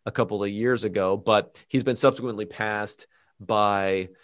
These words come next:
an extension for Kelce, George Kittle, Jonnu Smith, and Hunter Henry. So he's still, though, number five, which is probably a little bit too expensive for him. At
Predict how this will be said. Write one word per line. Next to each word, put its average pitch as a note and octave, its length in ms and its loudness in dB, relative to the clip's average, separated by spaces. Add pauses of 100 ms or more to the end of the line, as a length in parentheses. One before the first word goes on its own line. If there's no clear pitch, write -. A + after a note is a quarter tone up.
(160)
an G#2+ 80 -2
extension A2+ 480 -2
for G#2 160 -10
Kelce, B2+ 640 -2
George F#2+ 260 -8
Kittle, C3 340 2
Jonnu G2 300 -8
Smith, A#2+ 400 -2 (260)
and - 80 -8
Hunter G#2 280 -2
Henry. A#2 340 0
So A2 320 4 (220)
he's C3+ 280 -6
still, A#3+ 500 6
though, E3 260 8
number B2+ 260 4
five, G#2+ 440 4
which A2+ 180 -4
is B2 80 -8
probably F3 720 0
a D3 40 6
little C3 340 2
bit G#2+ 140 -4
too A2 140 -4
expensive D#2+ 440 -6
for - 160 -14
him. D#2+ 260 -10
At F#2 280 -2